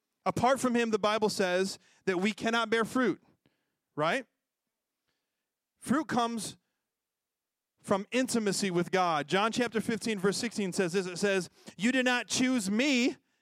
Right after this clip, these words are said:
but I chose you." Thank you, Lord. "And appointed you so that you may go and bear fruit. Fruit that will last.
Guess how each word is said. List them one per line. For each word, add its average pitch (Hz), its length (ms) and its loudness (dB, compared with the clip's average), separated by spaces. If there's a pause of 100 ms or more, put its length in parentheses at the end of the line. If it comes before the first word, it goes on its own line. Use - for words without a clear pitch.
(760)
but 202 120 4
I 311 140 2
chose 277 480 4
you." 311 420 4 (1700)
Thank 220 240 -4
you, 156 80 0
Lord. 156 380 0 (1000)
"And 160 100 -4
appointed 220 420 -2
you 131 220 -8 (840)
so - 140 -2
that 156 220 -4
you 185 100 -4
may 180 160 -4
go 160 260 0
and 135 100 -6
bear 139 120 -4
fruit. 143 300 -6 (680)
Fruit 247 480 0 (100)
that 185 280 0
will 196 420 0
last. 139 760 -8